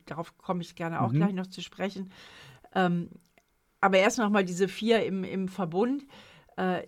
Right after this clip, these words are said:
Speaker 1: in meinen Psychotherapien begegnet mir immer wieder, ähm, so der Fall, dass Menschen zum Beispiel ihren Selbstwert opfern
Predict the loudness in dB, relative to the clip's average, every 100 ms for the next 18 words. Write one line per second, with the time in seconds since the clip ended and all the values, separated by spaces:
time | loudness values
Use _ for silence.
0 | -14 -4 0 2 2 0 -2 -2 -2 -2
1 | -2 -2 -2 2 2 2 -6 -6 -6 -4
2 | -4 -6 -6 -6 -4 -2 0 -2 -2 -4
3 | 0 0 0 -6 -16 -20 -20 -14 -6 -4
4 | -4 -6 -10 -10 -6 -2 -4 -2 4 6
5 | 6 2 -2 -2 -2 -2 -6 -6 -6 -6
6 | -6 -6 -4 -2 0 0 -2 -10 -2 -2
7 | -2 -2 -4 -2 0 0